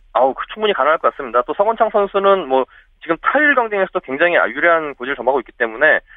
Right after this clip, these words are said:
타격왕 경쟁에서도 현재 서건창은 삼 할 육 분 팔 리로 선두를 달리고 있고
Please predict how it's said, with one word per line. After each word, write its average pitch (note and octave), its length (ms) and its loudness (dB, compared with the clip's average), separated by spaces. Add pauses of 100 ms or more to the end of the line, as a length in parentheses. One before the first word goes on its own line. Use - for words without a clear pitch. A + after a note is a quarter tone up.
(120)
타격왕 A#3+ 380 0
경쟁에서도 E3+ 520 -2
현재 E3+ 220 -2
서건창은 F3 580 2
삼 A#3 120 -4
할 B3 120 4
육 - 100 -2 (100)
분 E3+ 160 -4
팔 B3 180 2
리로 G#3 220 2
선두를 G#3+ 260 0
달리고 B2+ 320 0
있고 E3+ 320 0